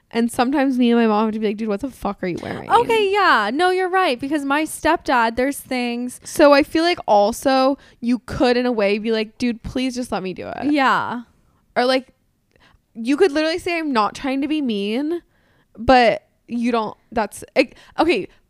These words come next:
Speaker 1: if he doesn't v-, pride himself on his fashion sense, like, my brothers,
Speaker 2: Yeah.
Speaker 1: except for one, literally don't care what they wear at all.
Speaker 2: Mm-hmm.
Speaker 1: And I can say, like, "What the fuck are you wearing? Like, let's tw-, like, wear this. It will look way better at that." So if they don't care,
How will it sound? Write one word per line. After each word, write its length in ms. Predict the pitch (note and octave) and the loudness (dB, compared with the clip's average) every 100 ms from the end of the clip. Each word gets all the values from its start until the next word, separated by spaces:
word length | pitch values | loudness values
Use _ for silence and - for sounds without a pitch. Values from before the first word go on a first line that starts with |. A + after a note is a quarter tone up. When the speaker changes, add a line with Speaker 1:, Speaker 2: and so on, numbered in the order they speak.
| G#3+ - _ _ - | -20 -20 _ _ 0
Speaker 1:
if 140 | D#4+ | 0
he 160 | - D#4 | 2 2
doesn't 340 | F#4 A#4+ C4 | 2 0 -2
v-, 120 | G#3+ G3 | -8 -8
pride 420 | - G#3+ F#3 G#3+ | -2 2 2 2
himself 380 | B3+ B3 A#3+ C4+ | 2 4 4 4
on 100 | A#3+ | 0
his 160 | A#3+ | -2
fashion 460 | - - G#3 G#3+ A3+ | -6 -8 -8 -8 -6
sense, 440 | C4 B3 B3 - - | -2 -2 -4 -8 2
like, 220 | C4 C4 | 4 6
my 160 | C4 C#4+ | 4 4
brothers, 640 | A#3+ F3+ F#3+ A3 C4+ - | 2 2 2 4 2 0
Speaker 2:
Yeah. 440 | C#4 C4 A3+ G#3+ A#3 | -4 -2 -2 -2 0
Speaker 1:
except 260 | C4 B3+ - | 2 2 2
for 140 | C4+ | 2
one, 340 | A3 F3+ F#3 - - | 2 0 -2 -6 -2
literally 340 | C4+ B3 D4+ | 2 4 4
don't 220 | B3 G3 | 2 0
care 140 | - F#3 | 0 -2
what 80 | G3 | 0
they 80 | |
wear 140 | G#3 G#3 | 0 0
at 160 | G3+ - | 0 0
all. 300 | C#3 D#3 A3+ | 2 2 0
Speaker 2:
Mm-hmm. 80 | A3+ | 0
Speaker 1:
And 100 | A3+ | 0
I 80 | |
can 180 | A3 A#3+ | 0 -2
say, 220 | A3+ G#3 | -2 -2
like, 240 | G#3 G#3 - | -2 -4 -8
"What 180 | G#3 G#3+ | -4 -4
the 80 | A#3+ | -2
fuck 160 | A3+ A3 | -6 -4
are 60 | |
you 100 | A#3 | -4
wearing? 220 | G3 F#3 | -4 -6
Like, 180 | F#3+ G#3+ | -8 -8
let's 440 | A3 - - - _ | -8 -8 -12 -20 _
tw-, 220 | - - - | -8 -8 -4
like, 320 | G#3+ F#3+ - | -4 -4 -10
wear 300 | G#3+ A3 G#3+ | -2 0 2
this. 260 | G3+ G3+ - | 0 -6 -10
It 80 | - | -6
will 160 | G3+ | -4
look 180 | G3 - | -4 -6
way 120 | - | -10
better 160 | G#2 - | -10 -10
at 100 | - | -10
that." 260 | - - - - - | -8 -8 -10 -18 -16
So 160 | - D4 | -2 0
if 160 | C4+ A3 | 2 2
they 100 | A#3+ | 2
don't 260 | G4+ - | 2 -2
care, 760 | - - G3+ E3 C#3 G3 B3+ | -6 -6 -6 -4 -4 0 2